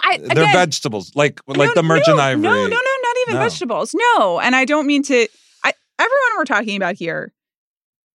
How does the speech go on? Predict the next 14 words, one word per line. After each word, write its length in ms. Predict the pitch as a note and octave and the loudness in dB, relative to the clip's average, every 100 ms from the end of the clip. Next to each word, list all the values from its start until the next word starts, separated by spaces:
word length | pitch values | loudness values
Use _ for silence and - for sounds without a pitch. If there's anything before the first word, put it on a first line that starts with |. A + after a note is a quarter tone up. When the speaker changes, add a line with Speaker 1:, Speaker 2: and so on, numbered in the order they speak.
| _ | _
Speaker 1:
is 160 | A3 G#3 | -10 -6
excellent 400 | F#3+ - G#3 E3 | -6 -4 -8 -8
at 100 | C3+ | -8
making 320 | C#3 - F#3 | -12 -10 -14
films. 420 | - F3 G2 - - | -10 -10 -10 -10 -6
It's, 340 | C4 - - A#3+ | -6 -6 -8 -2
it's, 300 | A#3 - - _ | -2 -2 -16 _
it. 200 | C#4+ C#4 - | -2 -2 0
Honestly, 420 | C4 C#4+ C#4+ B3+ | 2 2 0 0
my 140 | A3+ | 0
reactions 600 | G#3 G3 D#3 F3+ G#3 F#3+ F3+ | 0 0 -2 -2 -8 -8 -8
are 80 | |
more 340 | F3+ E3+ E3+ E3+ | -8 -8 -10 -10
to 380 | - F3 D#3+ | -10 -12 -12